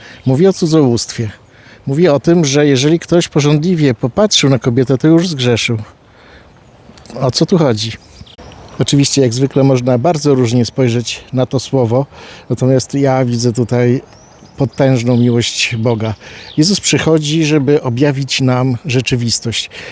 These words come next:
Nie chodzi o grę pozorów. Ja się ciągle łapię na tym, że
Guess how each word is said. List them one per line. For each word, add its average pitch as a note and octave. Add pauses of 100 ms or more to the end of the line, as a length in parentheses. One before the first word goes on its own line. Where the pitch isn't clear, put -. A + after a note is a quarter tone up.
(180)
Nie C#3+
chodzi C#3+
o B2+
grę B2
pozorów. A2+ (680)
Ja D3+
się -
ciągle B2+
łapię B2
na B2
tym, B2+
że B2+